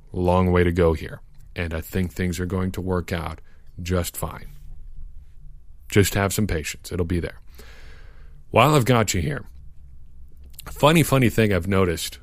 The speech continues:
over the course of free agency so far, it's come up again and again and again. Tyrann Mathieu mentioned this, uh, as he was doing his free agent tour. Kirk Cousins mentioned this. Um,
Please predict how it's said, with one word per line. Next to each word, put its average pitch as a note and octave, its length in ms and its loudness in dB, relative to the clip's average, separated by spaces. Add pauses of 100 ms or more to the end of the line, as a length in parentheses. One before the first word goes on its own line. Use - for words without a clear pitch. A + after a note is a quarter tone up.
over G2 200 2
the F#2 100 2
course G2 340 2
of E2 80 -6
free F#2 240 2
agency F2 560 -2 (140)
so F#2+ 240 4
far, D#2+ 400 -2 (200)
it's F#2 220 2
come C#3+ 220 4
up G#2 140 4
again G#2 400 4
and G2 180 -2
again F#2 260 0
and F2+ 80 -2
again. E2+ 340 -4
Tyrann F2 400 0
Mathieu G2+ 400 2
mentioned F#2+ 380 0
this, F#2 220 -2 (360)
uh, F2 200 0
as E2+ 220 -2
he G2+ 120 2
was F2+ 160 2
doing F#2+ 240 2
his F2 160 -2
free F#2+ 220 -2
agent F2+ 340 -2
tour. F2+ 340 -2 (300)
Kirk G2 240 2
Cousins G#2 560 2 (260)
mentioned G2 420 0
this. F#2 260 0 (400)
Um, E2+ 480 -2